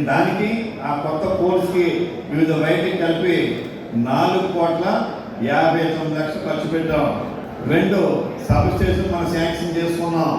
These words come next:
మండపేటలో టౌన్ ఒకటి, టేకులో నిన్నే శాంక్షన్ చేశారు ఒక సబ్ స్టేషన్. కపిలేశ్వరం మండలం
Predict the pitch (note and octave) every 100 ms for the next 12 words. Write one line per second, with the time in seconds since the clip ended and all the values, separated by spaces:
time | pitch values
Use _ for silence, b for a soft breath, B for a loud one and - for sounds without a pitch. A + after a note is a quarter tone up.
0 | - - - - - - - - F#3 F#3
1 | F3 E3 F3 D#3 F3+ F3 F3 E3+ E3+ D3+
2 | - - - - - D3 E3+ F3+ F3+ F3
3 | D3 - - - - C#3 D#3 F#3 F3+ -
4 | - - F3 E3+ F3 E3 D#3 - - -
5 | - D#3+ D#3+ D3+ E3 E3 - E3 E3 D#3
6 | - B2+ - - - - D#3 F#3+ F#3+ F#3+
7 | F#3 F#3 F3 F#3 F3+